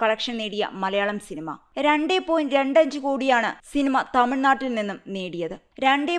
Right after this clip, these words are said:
പോയിന്റ് ഒന്ന് മൂന്ന് കോടിയുടെ ഹൃദയം, രണ്ടേ പോയിന്റ് ഒന്ന് രണ്ട് കോടിയുടെ ലൂസിഫർ, രണ്ട് കോടിയുടെ പ്രേമം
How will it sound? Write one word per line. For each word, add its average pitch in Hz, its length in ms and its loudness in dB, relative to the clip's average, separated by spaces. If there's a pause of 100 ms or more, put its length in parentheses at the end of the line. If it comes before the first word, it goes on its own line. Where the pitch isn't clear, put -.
പോയിന്റ് 302 320 -2
ഒന്ന് 269 300 0
മൂന്ന് 277 260 -2
കോടിയുടെ 254 380 6 (180)
ഹൃദയം, 247 420 2 (200)
രണ്ടേ 269 280 2
പോയിന്റ് 294 380 -2
ഒന്ന് 254 280 0
രണ്ട് 269 220 0
കോടിയുടെ 254 380 4 (180)
ലൂസിഫർ, 226 500 -2 (280)
രണ്ട് 269 320 2
കോടിയുടെ 262 380 4 (120)
പ്രേമം 233 420 0